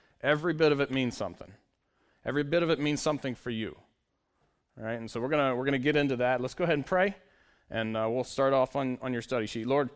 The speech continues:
thank you so much for the tabernacle. Thank you so much that you desire and have always desired to come and dwell with us. Uh, what an incredible truth that is, that the God of the universe, the God that created everything we see around us, wants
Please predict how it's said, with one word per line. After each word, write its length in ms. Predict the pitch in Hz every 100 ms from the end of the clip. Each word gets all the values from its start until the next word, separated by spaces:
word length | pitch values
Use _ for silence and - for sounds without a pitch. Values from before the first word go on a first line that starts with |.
| -
thank 180 | 147 143
you 100 | 139
so 160 | -
much 300 | 143 139 139
for 220 | - 139
the 100 | 135
tabernacle. 540 | 110 147 147 110 107 98
Thank 240 | 131 135
you 180 | 139 131 - _ _ _
so 240 | - 151
much 300 | 139 147 -
that 120 | 120
you 200 | 101 131
desire 840 | 143 127 113 120 131 123 113 143 -
and 120 | 110 104
have 200 | 123 110
always 340 | 131 165 147
desired 540 | 123 120 120 117 117
to 100 | -
come 240 | - 147 127
and 100 | 110
dwell 300 | 110 110 107
with 160 | 98
us. 380 | - 87 - - _ _ _ _ _ _ _ _ _ -
Uh, 120 | - -
what 220 | 110 143
an 100 | 123
incredible 640 | 113 - 151 147 160 170
truth 360 | 151 - 123 -
that 220 | 107 101
is, 220 | 98 95
that 280 | 101 104 95
the 60 | 107
God 360 | 98 123 143
of 120 | 160 156
the 80 |
universe, 420 | 151 151 120 113 -
the 80 |
God 180 | 110 123
that 80 | 110
created 500 | - 127 123 123 110
everything 460 | 131 160 156 175 156
we 80 |
see 220 | 147 - 143
around 320 | 131 135 117
us, 120 | 104
wants 520 | 110 123 139 - -